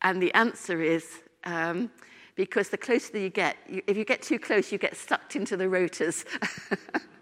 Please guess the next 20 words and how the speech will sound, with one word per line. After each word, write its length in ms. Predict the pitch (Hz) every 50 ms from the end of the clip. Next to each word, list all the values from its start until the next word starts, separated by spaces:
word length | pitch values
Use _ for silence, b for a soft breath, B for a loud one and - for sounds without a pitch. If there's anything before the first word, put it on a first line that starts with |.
| -
<laughs> 320 | - 170 175 - 180 180 -
Sorry. 360 | - - 156 147 143 143 151 -
<laughs> 40 | 427 494 B - - - - - - - - - 180 285 - - - - 269 - - - 285 - B 427 466 453 440 440 440 403 B B
But, 120 | - -
you 80 | 269 277
know, 160 | 262 254 - -
we 80 | 285
can, 260 | 277 - 339 285 285 - - - - -
we 100 | - 302
can 180 | 294 - 320 302
feel 180 | - 339 311
that 160 | 294 - -
church 260 | - - - - 208 -
is 100 | 254 -
just 180 | - 165 - -
a 60 | 208
busy 280 | 185 254 240 - 226
place. 640 | - - - 254 240 214 151 139 - - - - - B B B B B B
And, 360 | 202 208 196 190 202 196 -
um, 320 | 202 202 196 196 196 220